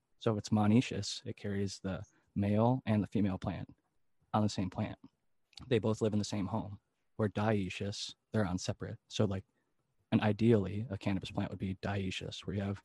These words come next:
female being a hundred percent female, which is separate from a hundred percent male. But we've all seen plants that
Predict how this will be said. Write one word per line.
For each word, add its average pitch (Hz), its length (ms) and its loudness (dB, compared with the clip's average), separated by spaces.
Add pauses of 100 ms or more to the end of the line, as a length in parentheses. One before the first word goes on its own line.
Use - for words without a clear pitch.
(320)
female 101 400 6
being 98 340 0
a 104 60 -4
hundred 98 220 2
percent - 280 -4
female, 95 480 -6
which - 160 -4
is 92 100 -6
separate - 400 -6
from 104 380 -8
a 98 60 -6
hundred - 220 -2
percent - 200 -8
male. - 260 -8 (540)
But 104 80 -2
we've 92 140 0
all 98 160 0
seen 92 320 0
plants 87 320 -4
that 95 180 -4